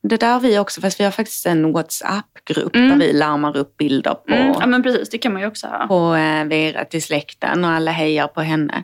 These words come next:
Speaker 2: Mm.
Speaker 1: Där har jag ju en ny dimension av, eh, social medieångest, men den behöver vi inte gå in på nu. Men hon, jag har ju en dotter som fyller nio
Speaker 2: Oh.
Speaker 1: i höst.
Speaker 2: Mm.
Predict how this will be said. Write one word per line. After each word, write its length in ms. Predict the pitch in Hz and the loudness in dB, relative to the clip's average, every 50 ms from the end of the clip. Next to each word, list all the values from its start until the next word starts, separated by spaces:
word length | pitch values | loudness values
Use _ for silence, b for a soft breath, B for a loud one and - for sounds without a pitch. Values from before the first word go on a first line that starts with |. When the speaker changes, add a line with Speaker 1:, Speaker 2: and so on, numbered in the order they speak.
| B B | B B
Speaker 2:
Mm. 320 | 277 220 208 208 208 220 214 | -2 -2 0 0 -2 -2 -2
Speaker 1:
Där 160 | 196 147 147 | 0 0 0
har 160 | 185 214 254 | 2 2 4
jag 240 | 262 214 - - 151 | 2 2 2 2 2
ju 80 | 175 185 | 2 4
en 120 | 208 220 | 4 6
ny 160 | 214 170 156 156 | 6 6 4 4
dimension 640 | - 175 156 156 160 170 - - 160 147 147 156 165 | 4 4 4 4 4 2 2 0 0 2 2 2 2
av, 280 | 170 165 147 143 156 | 2 0 0 0 0
eh, 220 | 165 151 151 151 151 | 0 0 0 -2 -2
social 520 | - - 156 156 - - 160 151 143 151 | -4 -6 -6 -6 -4 0 0 0 2 2
medieångest, 640 | 160 147 - - - - 92 87 87 - 180 175 - | 2 2 2 0 0 0 0 2 0 0 -2 -4 -6
men 100 | 190 170 | -6 -6
den 160 | 175 175 170 | -6 -2 0
behöver 160 | 175 180 180 | 0 0 0
vi 80 | 185 185 | -2 -4
inte 160 | 196 185 - | -4 -4 -2
gå 80 | - 175 | 0 0
in 200 | 160 160 175 - | 2 2 0 -2
på 120 | - 196 | -2 -2
nu. 240 | 202 202 180 - - | 0 0 0 0 0
Men 220 | 151 160 165 175 180 | 0 0 0 0 0
hon, 260 | 180 165 165 165 160 - _ | -2 -2 -2 -4 -6 -8 _
jag 200 | - - - 175 | -10 -8 -6 -2
har 100 | 175 180 | -2 -2
ju 100 | 175 170 | -2 0
en 120 | 175 175 160 | -2 -2 0
dotter 380 | 170 185 190 - _ - - | -2 -2 -2 -4 _ -8 -8
som 180 | - - 170 165 | -6 -6 -8 -6
fyller 240 | - 175 170 170 170 | -4 -4 -2 -2 0
nio 280 | 180 175 175 180 185 | 0 0 0 0 0
Speaker 2:
Oh. 280 | 247 240 - - - - | 0 2 0 0 0 0
Speaker 1:
i 300 | 180 175 170 165 165 165 | 0 0 0 0 0 0
höst. 500 | 190 220 - - - - - - - - - | 0 0 -2 -2 -2 -6 -6 -8 -12 -12 -8
Speaker 2:
Mm. 320 | - 220 214 208 208 202 | -6 -4 -4 -4 -6 -8